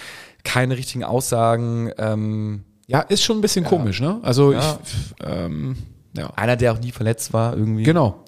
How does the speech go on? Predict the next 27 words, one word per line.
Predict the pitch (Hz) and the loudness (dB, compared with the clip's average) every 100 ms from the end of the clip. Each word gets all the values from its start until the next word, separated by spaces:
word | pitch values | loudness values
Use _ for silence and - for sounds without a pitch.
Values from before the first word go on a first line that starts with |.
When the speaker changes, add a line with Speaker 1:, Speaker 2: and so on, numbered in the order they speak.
| - | -4
Speaker 2:
Und | 127 | 2
auf | 131 117 | 2 4
einmal | 139 156 151 151 | 2 4 6 4
so | 139 139 139 - | 6 6 6 4
aus | 139 135 | 0 -2
dem | - 131 120 | 0 0 2
heiteren | 131 147 135 | 2 2 4
Himmel | 127 151 147 143 - - | 4 4 2 2 -2 -6
irgendwie | - 131 131 131 127 131 - - - | -4 -2 0 2 0 -4 -8 -16 -16
verletzt | 143 135 135 139 - - | -6 2 2 2 -4 0
und | 117 120 123 - - - 170 | -2 -2 -6 -12 -18 -18 -16
keiner | - 135 127 | -6 -2 0
weiß | 127 139 | 0 0
so | |
richtig, | - 123 - | -4 -6 -4
was | 120 - | -6 -2
los | 131 143 | -2 0
ist. | 139 139 131 - - - - - - _ | 0 0 -2 -8 -20 -20 -20 -20 -20 _
Äh, | 120 120 117 113 | 0 4 4 2
man | - 101 | 0 -2
schaut | 98 123 - | 0 0 0
von | 113 | -2
Tag | - 110 | -2 -4
zu | - | -4
Tag, | 107 104 127 - | -2 -2 -2 -2
aber, | 104 98 95 - | 0 0 -2 -4
ähm, | 101 98 95 95 | -4 -2 -4 -6